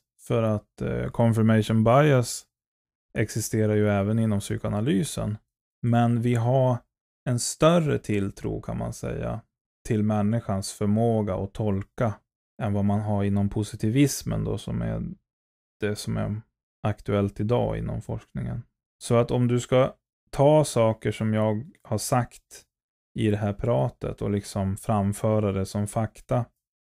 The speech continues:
så kan det vara bra att känna till att nästan allt av det som jag pratar om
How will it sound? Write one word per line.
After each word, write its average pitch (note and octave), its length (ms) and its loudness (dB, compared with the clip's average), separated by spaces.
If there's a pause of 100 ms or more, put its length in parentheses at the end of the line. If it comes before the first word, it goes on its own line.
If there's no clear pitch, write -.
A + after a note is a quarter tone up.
så A2+ 80 -6
kan A2+ 140 2
det A2+ 60 2
vara A2+ 100 2
bra A2+ 180 2
att A2+ 60 0
känna B2 260 0
till G#2+ 380 2
att G2+ 200 0 (380)
nästan A2+ 320 0
allt B2 680 0 (400)
av A2 160 4
det G#2+ 180 4
som G#2+ 240 0
jag A2+ 200 2
pratar A#2+ 500 2
om G#2+ 260 0